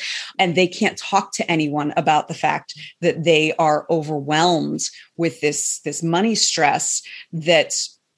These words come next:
a lot of people would say, like, "Oh, I'd love to have that stress." I, I know someone who, who lost a husband and who had a therapist actually say that to her. So that's something that I think that we need to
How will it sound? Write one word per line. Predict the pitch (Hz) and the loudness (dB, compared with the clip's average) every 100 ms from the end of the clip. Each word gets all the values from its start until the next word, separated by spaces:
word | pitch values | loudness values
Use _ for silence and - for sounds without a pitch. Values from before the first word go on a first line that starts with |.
| - | 0
a | 175 | 2
lot | 160 160 170 | 4 4 4
of | 170 | 2
people | - 190 156 | -4 -4 -2
would | 147 139 | -2 0
say, | 160 151 | 2 2
like, | 143 | 2
"Oh, | 135 | 2
I'd | 156 143 | 2 2
love | 160 160 | -2 -2
to | |
have | 151 147 143 | -6 -6 -2
that | 143 185 | 0 2
stress." | - - - - - - | 0 -2 -2 -4 -4 -2
I, | 151 151 | 0 0
I | 156 | 0
know | 160 156 | 0 -2
someone | 160 156 151 147 | -2 -2 -2 -6
who, | 135 147 139 | -6 -6 -6
who | 135 147 | -6 -4
lost | 143 143 - | -2 -2 -4
a | |
husband | 143 160 160 151 143 139 | -2 0 2 2 2 0
and | 143 147 | 0 0
who | 147 | -2
had | 151 | -4
a | |
therapist | - - 147 190 185 - | -4 0 0 0 -2 -4
actually | - - - | -2 -2 -6
say | 135 - 151 208 | -6 -2 2 2
that | 143 - | 2 0
to | - - | -6 -6
her. | - - - - - - - - - | -10 -12 -12 -12 -14 -14 -16 -20 -10
So | - 254 214 202 | -2 4 4 4
that's | 196 214 - | 4 2 2
something | 247 214 185 | -2 -2 -2
that | 160 165 | 0 0
I | |
think | 160 185 175 | 0 -4 -4
that | 185 160 156 - _ - | -2 -2 -4 -16 _ -20
we | 170 185 196 | -10 -4 0
need | 202 185 | 0 0
to | - 165 156 147 | -2 0 -2 -6